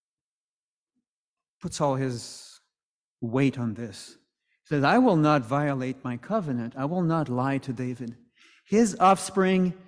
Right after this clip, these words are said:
shall endure forever, and his throne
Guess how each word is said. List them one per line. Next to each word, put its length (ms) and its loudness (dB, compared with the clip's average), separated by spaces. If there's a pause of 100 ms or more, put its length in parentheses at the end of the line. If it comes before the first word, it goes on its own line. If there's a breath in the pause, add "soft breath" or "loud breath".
(140)
shall 380 -2
endure 500 0
forever, 540 0
and 180 -4
his 280 -10
throne 720 -4